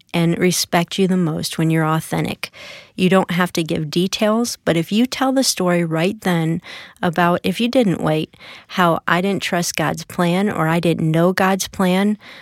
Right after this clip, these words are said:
here are the consequences that I walked with. Here's how the Lord met me and has forgiven me in that.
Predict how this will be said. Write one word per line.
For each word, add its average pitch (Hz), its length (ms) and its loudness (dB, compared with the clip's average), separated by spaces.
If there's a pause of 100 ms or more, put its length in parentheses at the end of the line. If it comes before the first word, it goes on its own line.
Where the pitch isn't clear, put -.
(380)
here 196 480 2
are 165 280 4
the 180 140 -6
consequences 185 880 0
that 175 160 0
I 156 140 0
walked 156 420 0
with. 262 240 -2
Here's 202 320 0
how 175 160 0
the 170 140 2
Lord 165 280 0
met 165 360 -2
me 202 440 -2
and 175 200 2
has 165 380 0
forgiven 170 680 -2
me 202 140 0
in 208 120 0
that. 208 280 -2